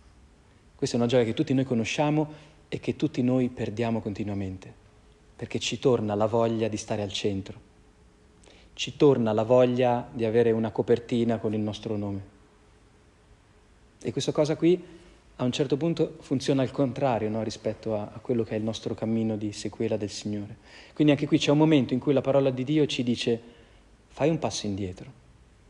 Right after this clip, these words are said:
E a noi potrebbe venire la paura, no? Come è venuta a Giuseppe, ma se davvero preghiamo in quelle circostanze,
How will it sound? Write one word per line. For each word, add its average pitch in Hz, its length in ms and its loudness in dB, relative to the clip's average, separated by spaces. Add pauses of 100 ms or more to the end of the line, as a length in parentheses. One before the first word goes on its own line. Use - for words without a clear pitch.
(840)
E - 80 -10
a 123 40 0
noi 151 160 2
potrebbe 135 300 4
venire 143 300 4
la 123 100 4
paura, 120 400 0
no? 107 140 -4
Come 110 260 -2 (240)
è 123 140 -8
venuta 113 300 -4
a 101 40 -4
Giuseppe, 101 400 -6
ma 113 140 -2
se 160 280 2
davvero 143 600 2 (920)
preghiamo 113 600 2 (100)
in 113 200 -4
quelle 139 280 2
circostanze, 156 800 -4